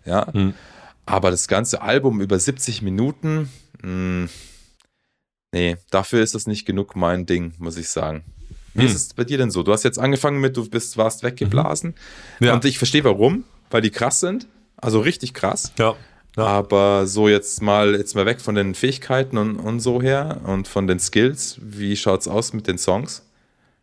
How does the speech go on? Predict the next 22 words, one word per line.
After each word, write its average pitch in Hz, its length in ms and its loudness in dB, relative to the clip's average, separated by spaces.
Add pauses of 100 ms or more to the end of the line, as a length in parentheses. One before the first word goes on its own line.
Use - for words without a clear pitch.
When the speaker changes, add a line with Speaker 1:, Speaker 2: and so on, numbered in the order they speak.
Speaker 1:
für - 160 -2
dich? 117 120 4
Speaker 2:
Ja, 135 220 6
ich, - 220 -6
äh, 175 60 -8 (260)
also 127 160 4
ich 127 100 2
verstehe, 147 520 2 (120)
ich - 140 -2
verstehe 139 460 2
alles, 123 320 0
was 117 200 2
du 107 120 0
sagst. 110 340 0
Bei 123 80 0
mir 123 240 2
fällt 123 320 -2
es, 120 260 0
ähm, 110 680 2 (960)
n-, 117 380 2
glaub 113 260 2
ich, 104 140 -4